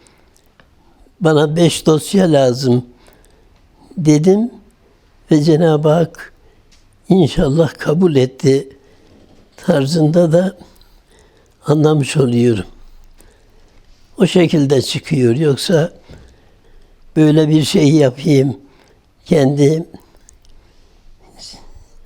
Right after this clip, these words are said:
görüşümle, kendi zekamla böyle bir çık-, bir netice elde edeyim deyip de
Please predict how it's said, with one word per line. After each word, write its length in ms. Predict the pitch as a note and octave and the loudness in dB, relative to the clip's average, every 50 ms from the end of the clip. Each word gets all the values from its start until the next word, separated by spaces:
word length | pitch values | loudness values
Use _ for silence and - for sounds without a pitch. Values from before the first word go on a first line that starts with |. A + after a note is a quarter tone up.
| _ _ - - - - - _ - - - - _ _ - - C3 | _ _ -20 -20 -20 -20 -20 _ -20 -20 -20 -20 _ _ -18 -14 -4
görüşümle, 920 | B2 C#3 C#3+ D3+ D3 D3 C#3 C#3+ D#3+ D3 C3 B2+ C#3 C#3+ C3+ D3 D3 - - - | -2 0 2 2 2 0 0 0 0 2 2 2 2 2 0 0 -4 -8 -14 -20
kendi 420 | - - - D#3 C#3+ D3+ D3 D3 C#3 | -16 -6 -2 0 0 0 0 0 0
zekamla 800 | C#3+ C#3 C3+ C3+ - - - D#3 D3 C#3 C3 C#3+ D3+ G3 F#3 - _ - - - - _ _ _ _ _ _ _ | 2 0 0 0 -2 -4 -2 0 0 2 2 2 0 -2 -4 -8 _ -20 -20 -20 -20 _ _ _ _ _ _ _
böyle 320 | - D3+ D3+ D3+ D3+ C#3+ C#3+ | 0 0 2 2 2 2 2
bir 140 | C#3+ C#3 | 0 0
çık-, 500 | C3+ - - F#3 E3 - - - - - - _ _ - - - - - _ _ _ _ - - | -2 -2 -2 -2 -2 -2 -6 -16 -20 -20 -20 _ _ -20 -20 -20 -20 -20 _ _ _ _ -2 0
bir 120 | E3 D#3 | 2 4
netice 760 | D3+ D3 D3 D3 - - C#3+ F3+ D3+ C3+ C#3 D#3+ D3 D3+ - - - - - - - - - - - - - | 4 4 2 2 0 -2 -2 -2 -2 0 0 0 0 0 -2 -6 -12 -20 -20 -20 -20 -20 -20 -20 -20 -6 -2
elde 420 | - D#3+ E3 D3 D3 D#3 D#3 D3+ D3 | 0 0 0 0 0 0 2 2 2
edeyim 440 | C#3 C3 D3+ C#3+ C#3+ C#3+ C3+ C3 | 0 0 0 2 2 2 0 0
deyip 380 | C3+ D3+ D#3 E3+ F#3+ D#3 - - | 0 0 2 2 0 -2 -2 -2
de 180 | D3 C#3+ C3+ | -2 -2 -2